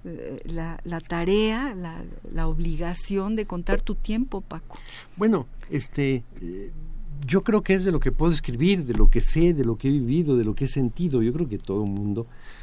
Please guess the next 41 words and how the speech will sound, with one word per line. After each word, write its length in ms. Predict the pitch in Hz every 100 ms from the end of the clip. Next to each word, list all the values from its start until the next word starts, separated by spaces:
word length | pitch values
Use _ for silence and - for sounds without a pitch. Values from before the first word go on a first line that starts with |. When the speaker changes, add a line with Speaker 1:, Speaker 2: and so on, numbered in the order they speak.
| - - - - - -
Speaker 2:
hay 140 | - 135
quien 220 | - 110
dice 320 | 110 113 113
que 280 | - 95 95 - - - 110
en 120 | 107
realidad 280 | 104 117 123
un 80 |
escritor 420 | 113 - 107 107 110
no 60 |
escribe 260 | 110 - 117
más 220 | 101 -
que 120 | -
un 120 | 123
libro 280 | 117 110 -
en 80 | 98
su 180 | - 107
vida. 300 | 107 101 90
Speaker 1:
<laughs> 500 | 269 220 233 - -
Speaker 2:
Bueno, 220 | 170 170 170
algo 240 | 175 156
así 200 | 120 113
pasa, 360 | - - - -
¿no? 180 | - 156 110 110
Uno 120 | 151
vuelve 260 | 139 165 165
a 40 |
escribir 460 | - - 120 143 139
el 120 | 120
mismo 500 | 120 175 180 165 135
libro 380 | 127 139 127 110
a 20 |
lo 140 | 98
mejor, 400 | 95 92 90 107 - - - -
¿no? 140 | 117 101
Speaker 1:
Ujú. 500 | - - - - 220
Speaker 2:
O 40 |
un 200 | 151 160
libro 400 | 151 151 143 131 -
que 120 | -
no 140 | 98 104
termina. 520 | - 95 92 87 117